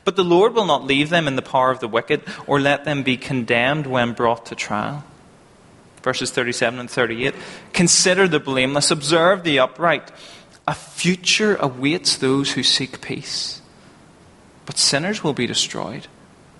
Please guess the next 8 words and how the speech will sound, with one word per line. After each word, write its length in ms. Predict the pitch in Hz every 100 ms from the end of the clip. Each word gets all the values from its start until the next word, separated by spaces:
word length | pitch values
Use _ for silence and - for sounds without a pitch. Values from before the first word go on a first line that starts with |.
| - -
There 100 | 147
will 100 | 139
be 160 | 135 139
no 360 | 135 143 170
future 600 | 185 - 131 127 - 139
for 360 | 139 - 123 123
the 80 | 113
wicked." 340 | 95 - -